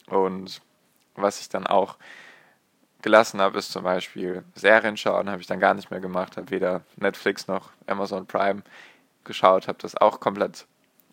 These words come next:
gelassen halt und habe eigentlich auch nicht mehr wirklich irgendwas unternommen halt, also war nicht irgendwie essen oder mal im Kino oder einfach mal so ein Städtetrip oder so, habe ich alles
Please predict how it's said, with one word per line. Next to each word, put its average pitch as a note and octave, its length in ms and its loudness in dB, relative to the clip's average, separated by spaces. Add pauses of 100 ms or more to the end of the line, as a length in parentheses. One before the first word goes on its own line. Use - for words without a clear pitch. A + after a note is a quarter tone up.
(140)
gelassen A#2 400 4
halt G#2+ 420 6
und F#2+ 300 -6 (960)
habe - 160 -4
eigentlich G#2 360 -2
auch G2 240 4
nicht G2+ 220 -12
mehr G2 100 -6
wirklich G2 340 -10
irgendwas F#2+ 420 -10 (500)
unternommen G#2+ 520 2
halt, G2 220 4
also F#2 180 -8
war F#2 140 -10
nicht F2+ 200 -18
irgendwie F#2 260 -12
essen F#2+ 460 -4
oder F#2 140 -10
mal F#2 160 -10
im F#2 100 -16
Kino G2+ 500 -4
oder F#2 180 -8
einfach F#2+ 320 -8
mal F#2 340 -6 (720)
so - 140 -10
ein F2+ 60 -10
Städtetrip - 640 -2
oder F#2+ 160 2
so, F#2+ 160 -2
habe F#2 160 2
ich - 140 -2
alles G2+ 340 -2